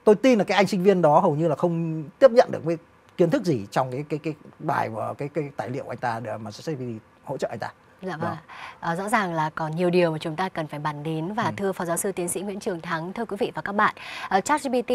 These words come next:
Speaker 2: đã gây không ít bàn luận xung quanh khả năng, thách thức và những nguy cơ mới.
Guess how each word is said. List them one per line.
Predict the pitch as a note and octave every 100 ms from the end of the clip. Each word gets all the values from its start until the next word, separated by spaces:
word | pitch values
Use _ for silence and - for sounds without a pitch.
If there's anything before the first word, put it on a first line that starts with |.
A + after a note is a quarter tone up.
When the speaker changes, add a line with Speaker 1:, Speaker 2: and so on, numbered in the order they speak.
| A#3
Speaker 2:
đã | G3 E3+
gây | A#3+
không | A3+ B3+ A#3 -
ít | E4+ -
bàn | G3+ D#3
luận | D#3 -
xung | - F#3+
quanh | G#3 A3+
khả | - D3+
năng, | D#3+ G#3 F#3+ _
thách | - D4
thức | - E4 -
và | -
những | D#3 G3+
nguy | G#3+
cơ | -
mới. | F#3 E3+ E3